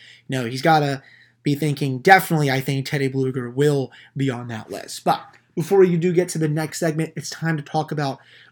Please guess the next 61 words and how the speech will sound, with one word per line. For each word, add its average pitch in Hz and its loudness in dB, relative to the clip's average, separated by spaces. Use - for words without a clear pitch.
Green 208 4
Room. 220 2
It's 147 -6
the - -4
perfect 175 -2
place 160 0
to 147 -4
start 156 -2
or 156 -2
join 147 -2
conversations 139 -6
around 131 -8
the 127 -10
league. 170 4
You'll 214 8
find 185 0
fans 165 0
just 156 -2
like 147 -2
you 151 -2
on 139 -2
Green 143 -4
Room 143 -4
for 123 -12
watch 165 2
parties, 160 0
debates, 139 -2
post-game 170 -2
breakdowns, 139 -6
and 127 -8
of - -18
course, 165 0
reacting 196 6
to 170 4
big 156 4
news 156 -2
or 180 8
rumors. 160 4
You'll 151 0
have 156 0
a 156 -2
chance 160 -4
to 151 -10
chat 135 -4
with 127 -14
me 226 -2
and 208 0
might 165 0
even 156 -4
have 147 -4
a 143 -6
chance 147 -6
to 147 -14
be 135 -8
featured 143 -4
on 127 -8
the 127 -8
Locked 139 -6
On 139 -6
Penguins 127 -12
podcast 185 2